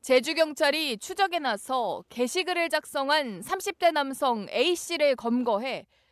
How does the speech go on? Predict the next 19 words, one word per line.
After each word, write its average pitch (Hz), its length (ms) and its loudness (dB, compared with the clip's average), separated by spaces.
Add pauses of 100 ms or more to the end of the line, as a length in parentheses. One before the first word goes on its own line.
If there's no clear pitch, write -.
(100)
협박과 311 840 4
위계에 302 440 4
의한 262 520 0
공무집행 294 920 -2
방해 285 360 0
등의 285 300 -2
혐의로 240 560 -2
구속했습니다. 190 840 -8 (640)
A씨는 330 760 2
최근 277 580 -2
일 262 200 -2
심에서 240 840 -2
징역 285 580 2
일 233 160 -2
년 339 240 2
육 311 140 -8
개월의 247 580 2
실형을 302 600 2
선고받았습니다. 220 1080 -4